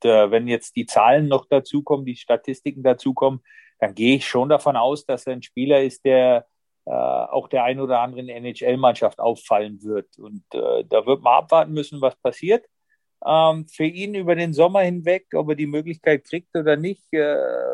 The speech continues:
will er in der Schule bleiben, wer weiß. Äh, auf der anderen Seite, er ist, äh, er hat, äh, auch im Nachwuchs sehr viel Zeit in Mannheim verbracht. Auch das würde mich jetzt nicht wundern, wenn er da auftaucht.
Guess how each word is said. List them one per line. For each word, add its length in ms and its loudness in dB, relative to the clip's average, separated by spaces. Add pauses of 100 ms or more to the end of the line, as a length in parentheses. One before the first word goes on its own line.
(580)
will 160 0
er 80 4
in 80 -4
der 80 0
Schule 360 -8
bleiben, 320 -4
wer 180 -2
weiß. 480 -4 (460)
Äh, 280 -2
auf 260 -8
der 140 -2
anderen 300 -4
Seite, 400 -4
er 720 -4
ist, 420 -12
äh, 380 6 (260)
er 160 2
hat, 140 0 (100)
äh, 340 2
auch 220 -4
im 100 -6
Nachwuchs 480 -6
sehr 160 -2
viel 220 -10
Zeit 320 0
in 80 -6
Mannheim 400 -4
verbracht. 500 -2
Auch 220 -6
das 260 -4
würde 220 2
mich 200 -6
jetzt 220 -6
nicht 140 -14
wundern, 400 2
wenn 120 2
er 80 4
da 220 6
auftaucht. 600 2